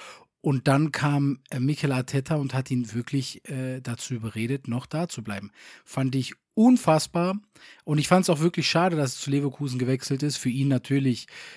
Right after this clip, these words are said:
äh, selber jetzt Invincible geworden, was k-, überkrass ist. Ähm,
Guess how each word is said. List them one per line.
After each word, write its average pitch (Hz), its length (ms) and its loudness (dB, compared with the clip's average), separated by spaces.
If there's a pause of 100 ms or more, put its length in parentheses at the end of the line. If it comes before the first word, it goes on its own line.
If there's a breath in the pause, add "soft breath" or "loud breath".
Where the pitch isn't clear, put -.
(120)
äh, 117 640 -2
selber 143 360 0
jetzt 127 180 0
Invincible 131 420 2
geworden, 123 360 2 (100)
was 117 180 -4
k-, - 140 -12
überkrass 180 560 4
ist. 165 200 -2 (440 loud breath)
Ähm, 123 400 -2